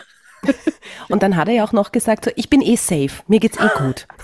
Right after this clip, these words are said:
Speaker 2: <laughs> Gott sei Dank, ne? Wenn man falsch abbiegt, kann schon passieren, dass einem was passiert.
Speaker 1: Das mache ich ab jetzt auch so, hey,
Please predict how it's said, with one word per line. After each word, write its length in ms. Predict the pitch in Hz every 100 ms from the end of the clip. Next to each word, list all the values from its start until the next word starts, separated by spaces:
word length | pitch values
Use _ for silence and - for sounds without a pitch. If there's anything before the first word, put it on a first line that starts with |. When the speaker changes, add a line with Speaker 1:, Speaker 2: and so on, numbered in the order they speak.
| 466 415 - 466 -
Speaker 2:
<laughs> 600 | - - - - - -
Gott 220 | 247 247
sei 60 | -
Dank, 420 | - 226 190 -
ne? 220 | 190 214
Wenn 100 | 226
man 140 | 240 240
falsch 280 | 226 233 220
abbiegt, 580 | 190 - 269 - - _ - _ -
kann 140 | 240 240
schon 120 | 262
passieren, 300 | 262 - 226
dass 100 | 180
einem 240 | 160 156
was 120 | 151 -
passiert. 440 | 151 - 135 -
Speaker 1:
Das 480 | - - - - -
mache 220 | 214 214
ich 160 | 302 240
ab 100 | 226
jetzt 260 | 254 220 -
auch 240 | 226 208
so, 180 | - 185
hey, 280 | 190 214 180